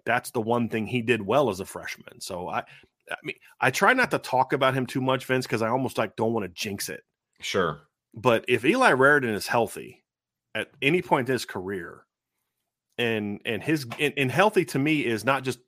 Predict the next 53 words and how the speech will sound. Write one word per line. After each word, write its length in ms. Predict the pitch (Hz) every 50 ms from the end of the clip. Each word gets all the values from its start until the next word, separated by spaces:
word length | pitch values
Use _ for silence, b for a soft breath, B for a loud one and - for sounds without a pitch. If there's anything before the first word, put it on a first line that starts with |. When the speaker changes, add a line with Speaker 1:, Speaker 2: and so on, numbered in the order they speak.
| _ _ _
Speaker 1:
physically 400 | - 185 190 180 170 - 135 131
healthy, 300 | 113 117 110 107 104 110
but 160 | 104 127 -
your 160 | - 113 117 113
game 520 | 110 104 - 131 131 147 165 170 151 131
is 100 | 120 104
back 300 | 104 110 117 117 113 -
to 100 | - 117
what 220 | 110 113 117 113
it 120 | 104 90 -
was, 640 | 101 95 98 101 104 113 135 180 208 220 - - b b b b b b b b b b b b b _
he's 180 | - 147 175 175
got 160 | - 147 120
a 60 | 104
chance 240 | - - 117 107 95
to 60 | 76
be 120 | 82 92 85
a 40 |
star. 480 | - - - - 117 98 85 76 71 -
I 80 | 87 113
just 160 | 127 127 -
don't 180 | - 147 131 135 131
know 160 | 135 135 131
that 120 | 123 117
it's 140 | 117 107 -
gonna 160 | - 120 113
be 180 | 104 110 110 110
this 280 | 98 104 95 - -
year 180 | 131 131 120 107
because 560 | 92 104 101 - - 107 98 95 95 90 -
of 260 | - - 104 95 98 - _ _ _ _ _
other 220 | 120 127 127 131 123
players 420 | - - 131 120 113 110 98 95
around, 640 | 104 95 92 113 131 143 135 131 135 131 127 117 -
but 120 | - 117 110
also 600 | 117 123 123 120 - - 107 104 104 101 98 104
I 20 | 90
Speaker 2:
Right. 260 | 80 78 78 78 -
Speaker 1:
wanna 160 | 127 110 98
baby 380 | 95 - 113 104 101 98 101 92
him 180 | 92 95 90
as 140 | 87 - -
much 220 | 98 95 92 -
as 100 | 98 95
I 80 | 90 82
can 300 | - - 95 92 87 85
this 180 | 82 78 - -
year, 180 | 80 76 71
man. 260 | 71 90 85 85 82 82
I 80 | 95 113
just 180 | 113 110 -
don't, 180 | - 131 113 B B B B B B B B B B -
I, 120 | 120 117